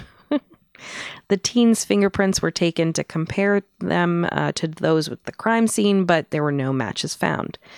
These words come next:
Speaker 2: They both took polygraph tests as well and passed, but again,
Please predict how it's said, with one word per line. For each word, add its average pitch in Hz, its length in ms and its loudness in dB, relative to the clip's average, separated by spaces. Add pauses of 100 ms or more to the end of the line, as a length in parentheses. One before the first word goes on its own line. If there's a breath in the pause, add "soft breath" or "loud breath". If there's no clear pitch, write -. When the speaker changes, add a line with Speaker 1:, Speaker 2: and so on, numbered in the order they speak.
(500 loud breath)
Speaker 2:
They 151 140 0
both 156 360 0
took - 280 -6
polygraph - 720 -4
tests - 400 -6
as 165 140 -6
well 254 360 4
and 170 240 0
passed, - 640 -2
but - 100 -2
again, 226 480 2